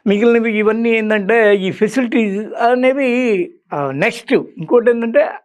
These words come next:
అత్యంత క్లిష్ట పరిస్థితుల్లో, ఆ, చదవడమే అసలు ఎడ్యుకేషన్. ఎలాంటి కండిషన్ అయినా ఫేస్ చేసి మనం ముందుకెళ్ళడమే, మ్, మనకిచ్చే ట్రైనింగే ఎడ్యుకేషన్.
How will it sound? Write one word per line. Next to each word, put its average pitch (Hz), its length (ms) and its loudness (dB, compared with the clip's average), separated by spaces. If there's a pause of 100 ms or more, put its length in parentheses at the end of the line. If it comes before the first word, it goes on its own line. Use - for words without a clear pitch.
(100)
అత్యంత 180 460 -6
క్లిష్ట - 500 -4
పరిస్థితుల్లో, 247 880 0 (520)
ఆ, 226 500 2
చదవడమే 254 760 2 (260)
అసలు 262 600 2
ఎడ్యుకేషన్. 208 480 -2 (1300)
ఎలాంటి 254 680 2
కండిషన్ 220 560 -2
అయినా 240 480 0
ఫేస్ 214 380 0
చేసి 262 520 0 (720)
మనం 233 300 0
ముందుకెళ్ళడమే, 247 720 2 (720)
మ్, 294 280 0
మనకిచ్చే 269 500 0
ట్రైనింగే 285 640 2
ఎడ్యుకేషన్. 240 520 -2